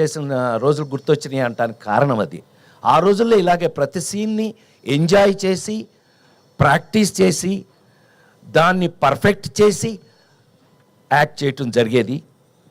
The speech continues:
ఈ రోజుకి, ఇన్ని రోజుల తర్వాత మళ్ళీ నేను ఈ సినిమాని అలా చేయటం జరిగింది అని హండ్రెడ్ పర్సెంట్ గుండె మీద చేసుకు చెప్తున్నాను. అట్లాగే ఈ సినిమాలో మనకున్న అదృష్టం ఏంటంటే,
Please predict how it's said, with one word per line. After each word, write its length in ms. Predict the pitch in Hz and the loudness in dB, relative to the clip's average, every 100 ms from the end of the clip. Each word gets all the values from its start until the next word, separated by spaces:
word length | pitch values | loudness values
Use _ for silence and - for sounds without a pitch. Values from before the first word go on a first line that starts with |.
| _ - | _ -4
ఈ 220 | 120 175 | 2 4
రోజుకి, 500 | 175 190 - - 110 _ - | 4 2 0 -12 -18 _ -8
ఇన్ని 180 | 131 135 | -2 2
రోజుల 280 | 147 170 165 | 2 2 -2
తర్వాత 380 | 131 131 127 | 0 2 0
మళ్ళీ 340 | 113 117 127 151 | 0 0 2 0
నేను 320 | 120 104 95 _ _ _ 117 | 0 -4 -8 _ _ _ -2
ఈ 120 | 139 | 0
సినిమాని 580 | - 143 170 175 135 - _ | 2 2 4 2 0 -10 _
అలా 240 | - 147 156 156 | 0 2 2 -2
చేయటం 320 | 160 170 180 | -10 -8 -8
జరిగింది 520 | 143 139 139 139 131 | -4 -4 -4 -6 -4
అని 180 | 123 113 - _ _ _ _ _ _ _ - | -4 -6 -14 _ _ _ _ _ _ _ -4
హండ్రెడ్ 440 | 156 240 240 233 | 2 4 2 2
పర్సెంట్ 360 | 196 151 151 110 | -2 -2 -6 -6
గుండె 200 | 135 143 | -6 -4
మీద 140 | 143 - | -4 -4
చేసుకు 320 | 113 107 - | -6 -6 -10
చెప్తున్నాను. 560 | - - - 101 101 107 - _ _ _ _ _ _ _ - | -14 -14 -8 -6 -6 -8 -18 _ _ _ _ _ _ _ -2
అట్లాగే 520 | 117 165 180 208 208 _ _ | -2 2 0 0 -6 _ _
ఈ 120 | 156 175 | -10 -10
సినిమాలో 460 | 170 185 190 196 | -8 -4 0 0
మనకున్న 380 | 180 170 160 156 | -2 -4 -4 -2
అదృష్టం 480 | 127 127 156 - 143 | -2 0 -4 -2 -4
ఏంటంటే, 520 | 127 110 101 120 | -2 -4 -4 -8